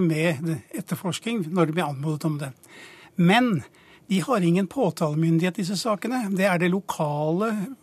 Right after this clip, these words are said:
politidistriktet som har påtalemyndigheten, og den lokale politimesteren som bestemmer.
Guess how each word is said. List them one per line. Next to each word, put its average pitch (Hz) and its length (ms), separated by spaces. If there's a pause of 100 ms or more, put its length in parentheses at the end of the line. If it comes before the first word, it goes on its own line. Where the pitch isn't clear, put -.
politidistriktet 180 880
som 196 160
har 175 80
påtalemyndigheten, 160 720
og 202 80
den 175 160
lokale 165 560
politimesteren 147 640
som 180 80
bestemmer. 170 480